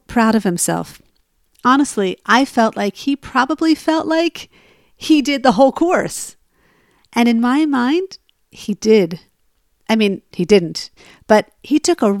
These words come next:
really big step in just allowing himself to feel the fear. And my friends, that is huge. And it is so, so, so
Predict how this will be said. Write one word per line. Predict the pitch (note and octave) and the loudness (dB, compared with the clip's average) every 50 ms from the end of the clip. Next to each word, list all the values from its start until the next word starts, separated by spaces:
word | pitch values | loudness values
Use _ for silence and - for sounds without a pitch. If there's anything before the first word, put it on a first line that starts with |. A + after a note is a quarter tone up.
| G#3 A#3 - - | -6 -12 -4 2
really | D#4+ E4 E4 D#4+ D#4+ D#4+ D#4+ D#4 D#4 D#4 D4+ D4 - _ | 4 6 8 8 6 6 4 4 2 0 0 -2 -2 _
big | - C#4 C4+ C4 C4 B3+ B3 A3 - - | 0 2 4 4 2 0 -2 -4 -8 -14
step | - - - - - C#4+ C4 B3 G3 - - - | -16 -14 -10 -4 0 0 0 0 0 -6 -10 -6
in | - A3 G#3 | -6 -4 -4
just | G3+ A3+ A#3 - - | -2 -4 -4 -4 -6
allowing | F3 - G#3+ G#3 G#3+ G#3+ G#3+ G#3+ A#3 B3 A#3+ | -8 -6 -4 -2 0 0 0 0 0 0 -2
himself | A#3 A3 G#3+ G3 - - G3+ F#3 F#3 F3+ - - | -2 -4 -4 -6 -6 -4 -4 -4 -4 -4 -8 -12
to | - - G3 | -10 -10 -10
feel | - - - - - - C#4+ D4 D#4 C#4 A3 G3 G3 G3 G3 G#3 B3 - _ _ _ _ _ _ _ _ _ _ - | -10 -12 -18 -10 -4 0 2 2 2 2 2 2 0 0 0 -2 -4 -6 _ _ _ _ _ _ _ _ _ _ -4
the | - G#3+ | -4 -4
fear. | - - B3+ B3 G#3+ E3 - G3 - _ _ _ _ _ _ _ _ _ _ _ _ _ _ _ _ _ - | -4 -2 -2 -2 -2 -2 -4 -10 -18 _ _ _ _ _ _ _ _ _ _ _ _ _ _ _ _ _ -4
And | A3 A3+ | -2 0
my | A#3 B3 C4+ C#4 | 0 0 0 -2
friends, | - - - A#3+ A#3+ B3 C4+ D4+ D4+ - - - _ _ _ _ _ - | -2 -4 -2 -2 0 0 0 -2 -4 -6 -10 -20 _ _ _ _ _ -4
that | - D#4 F#4+ B4+ | -2 0 0 0
is | B4+ - - - - - - | -2 -4 -6 -10 -10 -8 -4
huge. | B3+ D4 D#4+ A#3 - - - - - - - _ _ _ _ _ _ _ _ _ _ - | -2 0 0 0 -2 -4 -8 -10 -10 -10 -12 _ _ _ _ _ _ _ _ _ _ -6
And | - B3+ C4+ | -4 -2 0
it | C#4+ D4+ D4 | 0 0 0
is | D4 C4+ | 0 -2
so, | - - - - - D4 C4+ C4+ C4+ C4+ C4+ C4+ C4+ | -4 -6 -6 -4 -2 -2 0 0 0 0 0 0 -2
so, | B3+ - - - C4+ B3+ B3+ A#3+ A#3+ A#3 A#3+ A#3+ | -4 -4 -6 -4 -2 0 0 2 2 2 0 0
so | G#3+ - - - - - A#3 A3+ A3+ A3+ A3 G#3 G3 F#3 F3+ | -2 -4 -6 -6 -2 0 2 4 6 6 6 6 6 4 2